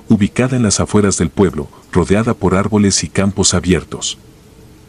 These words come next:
La casa tenía más de cien años y había pertenecido a nuestra familia por generaciones.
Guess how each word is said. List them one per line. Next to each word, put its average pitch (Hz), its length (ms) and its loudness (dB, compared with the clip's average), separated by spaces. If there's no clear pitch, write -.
La 107 140 2
casa 143 280 -2
tenía 117 380 2
más 98 260 2
de 92 80 2
cien 110 300 0
años 80 400 0
y 90 100 4
había 92 300 0
pertenecido 104 680 0
a 104 40 2
nuestra 90 320 0
familia 95 460 2
por 95 180 0
generaciones. 85 880 -2